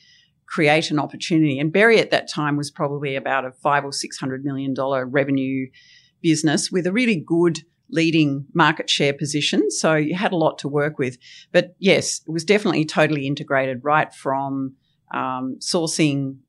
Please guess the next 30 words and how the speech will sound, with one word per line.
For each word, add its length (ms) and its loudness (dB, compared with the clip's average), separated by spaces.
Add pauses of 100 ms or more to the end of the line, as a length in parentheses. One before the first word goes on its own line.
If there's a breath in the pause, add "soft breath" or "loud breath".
(160)
fresh 300 -2
juice 640 -6
and, 480 -6 (100)
and 240 -10
frozen 480 -4 (100)
concentrate 540 -4
juice 540 -6 (760 loud breath)
through 240 0
to 80 -4
the 80 -4
manufacturing, 1160 0 (240)
marketing, 800 -2
the 80 -6
brands 640 -8
that 100 -12
we 100 -6
had 220 -6
was 240 -14
fantastic 500 -6
brand 240 -4
portfolio 560 -4
and 220 -6
selling. 540 -2
And 360 -2 (1200 loud breath)
yeah, 260 2
so 200 0
it 20 -4
was, 280 -2
it 140 0
was, 220 0